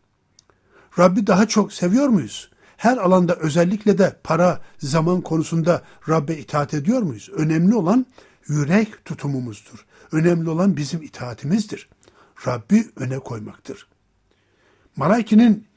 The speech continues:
yakındığı gibi halk valiye hastalıklı ya da sakat bir hayvanı verme cesaretinde bulunamazdı. Vali deyince Nehemya ve sandallat demek istiyordu.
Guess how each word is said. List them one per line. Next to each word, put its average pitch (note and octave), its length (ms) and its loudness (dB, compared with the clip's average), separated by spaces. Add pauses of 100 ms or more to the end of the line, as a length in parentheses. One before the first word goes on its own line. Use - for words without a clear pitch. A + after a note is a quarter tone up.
(120)
yakındığı F#3 460 4
gibi A3 420 2 (180)
halk G#3+ 360 0
valiye D#3+ 420 2
hastalıklı E3 720 -2
ya G3 200 2
da F#3+ 200 2 (180)
sakat G#3 480 -2
bir F3+ 60 0
hayvanı E3 460 0
verme E3+ 320 2
cesaretinde D#3 760 -4
bulunamazdı. E3+ 580 -2 (600)
Vali C#3+ 220 -2
deyince C#3 560 0 (340)
Nehemya G3 500 4
ve F3+ 180 4 (260)
sandallat E3 720 0
demek C3 240 -6
istiyordu. - 500 -12